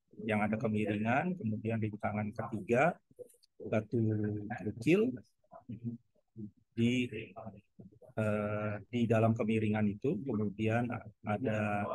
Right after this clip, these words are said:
rintangan keempat batu kerikil juga, kemudian, eh, korban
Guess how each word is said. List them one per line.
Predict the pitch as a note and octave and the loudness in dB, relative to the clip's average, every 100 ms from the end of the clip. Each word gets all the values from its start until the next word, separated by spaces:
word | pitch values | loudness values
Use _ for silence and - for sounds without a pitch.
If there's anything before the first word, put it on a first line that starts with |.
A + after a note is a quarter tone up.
| - | 0
rintangan | A2+ G#2 G#2+ G2+ G#2 | 2 4 4 2 0
keempat | G2+ - C#3+ | -2 2 2
batu | A#2 - - | 2 -4 -6
kerikil | A2 A2+ A2 A2+ | -8 -4 -2 -2
juga, | - - B2 - - | -6 -4 0 0 -2
kemudian, | A2 G#2 G2+ G#2 A2 A2 - - - _ | -6 -6 -4 -4 -2 -4 -8 -20 -20 _
eh, | G2 - A2 G#2 G#2+ G#2+ G#2+ G#2+ G#2+ G#2+ - A#2 | -16 -10 -2 2 4 4 2 0 -2 -6 -2 2
korban | G#2+ G#2 A#2+ | 2 4 4